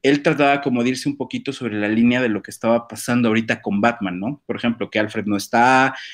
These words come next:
eh, que acaba de pasar como un sitio de guerra con Bane, y fue como, "No, no, no, no, no, no, o sea, contemos una historia",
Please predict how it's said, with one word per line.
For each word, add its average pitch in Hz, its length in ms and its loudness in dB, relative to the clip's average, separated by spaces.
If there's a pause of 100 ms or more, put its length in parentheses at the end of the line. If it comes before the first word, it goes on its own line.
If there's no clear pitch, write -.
(100)
eh, 101 320 2
que 104 80 -2
acaba 117 260 2
de 101 100 -2
pasar 110 380 -4
como 107 220 -4
un 110 60 -2
sitio 110 300 -6
de 95 100 -4
guerra 101 280 -6
con 95 200 -6
Bane, 120 400 2
y 120 100 -2
fue - 140 -6
como, 160 180 6
"No, 165 160 6
no, 170 100 4
no, 165 200 6
no, 160 100 6
no, 156 100 6
no, 156 220 4
o - 140 -8 (180)
sea, 127 160 -6
contemos 147 420 2
una 170 120 0
historia", 156 480 0